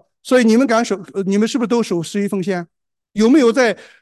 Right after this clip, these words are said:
发了工资的时候就把十分之一拿出来，说这是上帝的，下次来教会或者这网上转账就拿去了？是不是每个人都做到了？你是基督徒吗？对吧？你做不到，做不到，马上死。哇塞，厉害不厉害？对吧？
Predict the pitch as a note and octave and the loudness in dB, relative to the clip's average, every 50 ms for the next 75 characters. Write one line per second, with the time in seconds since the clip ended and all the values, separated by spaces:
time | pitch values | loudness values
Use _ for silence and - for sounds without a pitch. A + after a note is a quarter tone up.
0 | _ _ _ _ _ - E4+ D#4+ D#4 D4+ C#4+ - - C#4+ C#4+ A#3+ C#4 C#4+ B3 G#3+ | _ _ _ _ _ 0 2 2 4 4 2 2 2 0 0 0 -2 -4 -4 -2
1 | B3+ B3+ A#3+ G3+ F#3+ - B3+ A3 A3 G#3 G#3 - C4+ A#3+ B3 A#3+ G3 A#3+ A#3+ A3+ | -2 0 0 0 0 -2 -2 -2 -2 -4 -4 -4 -4 -2 -2 -2 -2 -2 -2 0
2 | G3 G#3+ A3 - A#3 G3+ F#3+ F#3+ - - A3+ A3 F#3+ A#3+ A#3 - - A#3+ A3 G3+ | -2 -2 -2 0 0 0 0 -2 -4 -4 -4 -2 -2 -2 -4 -2 -2 -2 -2 0
3 | A#3 G#3+ F#3 E3+ D#3 - - C4 G#3+ F#3+ - A3+ G3+ F3 F3 F#3+ F#3 A3 G3+ F3+ | -2 -2 -2 -4 -6 -6 -4 -4 -4 -4 -2 -4 -4 -2 -4 -4 -4 -4 -4 -2
4 | F#3+ G3 E3 - G#3 G3+ F#3+ F#3+ F3 D#3+ _ - G#3 G#3+ F#3 F3+ - _ A3 - | -2 -4 -4 -4 -6 -6 -6 -6 -8 -10 _ -18 -16 -16 -16 -18 -20 _ -18 -10
5 | - F3+ D#3+ D#3+ G3+ G#3+ F#3+ F#3+ D3+ D#3 G3+ F3+ D#3 D#3 - G#3 F3+ C#3 D#3 E3 | -6 -4 -2 -2 -2 -2 -2 -4 -4 -4 -4 -6 -6 -6 -8 -10 -8 -8 -10 -10
6 | - G#3 E3 C#3+ - _ _ - - F4 F4+ D#4+ A#3+ C4+ D4+ D4 C4 C4 C#4 G#3+ | -8 -8 -8 -10 -12 _ _ -8 -2 0 0 2 2 0 0 -2 -2 -4 -4 -4
7 | - C4 B3 C4 B3+ A#3 G#3+ A#3 A#3 _ _ _ _ _ _ _ - B3 B3+ B3 | -2 -2 0 0 -2 -2 -2 -4 -8 _ _ _ _ _ _ _ -4 -4 -2 -2
8 | F4+ D#4+ G#3+ D4+ D4 D4+ A3+ A3+ B3+ B3+ C4+ C4+ C4 _ _ _ _ _ _ _ | -2 -4 -4 -4 -4 -4 -4 -4 -4 -4 -4 -6 -10 _ _ _ _ _ _ _
9 | _ _ _ _ _ _ _ _ _ _ _ - A3 G3+ F#3+ E3 D3+ _ _ _ | _ _ _ _ _ _ _ _ _ _ _ -8 -4 -4 -2 -4 -4 _ _ _
10 | _ _ _ _ - - C#4 C4 - F4 D4 C#4+ - D4+ G3+ - - A#3+ A3 A3+ | _ _ _ _ -2 0 0 2 2 0 0 0 0 -2 -2 -2 -4 -6 -4 -4
11 | G3+ D#3+ C3+ D#3+ E3 - - - _ _ _ _ _ _ _ _ _ _ _ - | -6 -6 -8 -12 -14 -16 -18 -20 _ _ _ _ _ _ _ _ _ _ _ -10
12 | D#4 F4+ G4+ F#4 D#4+ C#4+ A#3+ - D4 B3 A3+ A3+ C#4 C4 A#3 C#4 B3+ C#4 C4+ A#3+ | -4 -2 2 4 4 4 2 4 4 4 4 4 2 2 2 0 2 2 2 2
13 | G#3 A#3 G3 E3+ _ _ _ _ _ _ _ _ _ _ _ _ _ _ _ _ | 2 2 0 -2 _ _ _ _ _ _ _ _ _ _ _ _ _ _ _ _
14 | _ _ _ - A#3+ A3+ G#3+ F#3 D#3 - - | _ _ _ -2 0 2 2 2 0 -4 -10